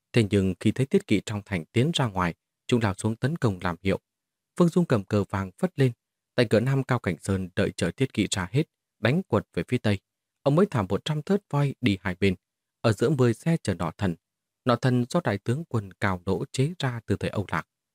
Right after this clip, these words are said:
mỗi phát bắn hàng trăm mũi tên. Sau khi thắng nổ thư, Cao Cảnh Hầu, Cao Nỗ chữa đài, nỏ bắn ra xa hai trăm trượng, tức là bốn trăm mét ngày nay. Có loại thần tên, loại ngắn bắn ngang tay,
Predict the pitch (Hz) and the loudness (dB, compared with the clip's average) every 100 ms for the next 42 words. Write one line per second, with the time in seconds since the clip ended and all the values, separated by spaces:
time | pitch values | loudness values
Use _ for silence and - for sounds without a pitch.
0 | _ _ 208 175 - 117 - 107 143 - | _ _ 2 2 2 -4 -2 -4 -2 -2
1 | 101 - - 90 92 - 104 - _ _ | -4 -4 -6 -4 -4 0 0 0 _ _
2 | _ _ _ - 165 165 151 147 214 156 | _ _ _ -4 0 0 0 0 0 2
3 | 95 78 127 127 - _ _ - 104 - | 0 0 -2 -2 -4 _ _ -6 -4 -2
4 | 87 98 87 - _ _ 104 92 101 - | -4 0 -2 -2 _ _ -2 0 0 0
5 | - 117 117 95 - _ _ - 104 90 | 0 0 0 -2 -4 _ _ -2 2 2
6 | - 98 139 175 117 101 - 95 92 _ | 0 -4 -2 -2 -2 -4 -6 -10 -10 _
7 | 107 - 92 - 98 - _ _ _ - | -4 -2 -4 0 0 -2 _ _ _ -2
8 | 175 95 95 143 170 110 113 151 98 82 | -2 -2 -2 -2 -2 -4 -2 -4 -4 -2
9 | 101 104 _ _ _ _ _ _ - 196 | -2 -2 _ _ _ _ _ _ 0 2
10 | 151 - 113 107 156 160 - _ _ 98 | 2 2 -2 0 2 0 -2 _ _ -4
11 | 87 98 101 143 - 113 170 127 104 90 | -2 -2 -2 -4 -4 -4 -2 -2 -2 0
12 | 101 | -2